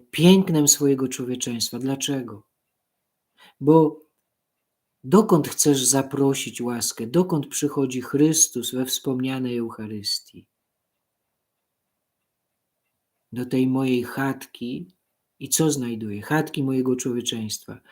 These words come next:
I co znajduję? Jakże często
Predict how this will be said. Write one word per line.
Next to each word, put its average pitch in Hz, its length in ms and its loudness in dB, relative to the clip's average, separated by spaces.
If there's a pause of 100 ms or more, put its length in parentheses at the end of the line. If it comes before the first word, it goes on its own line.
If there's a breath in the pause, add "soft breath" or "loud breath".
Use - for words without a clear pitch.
(140 soft breath)
I 131 80 -4
co 147 180 6
znajduję? 107 560 -6 (300 soft breath)
Jakże 127 360 0
często 139 680 -2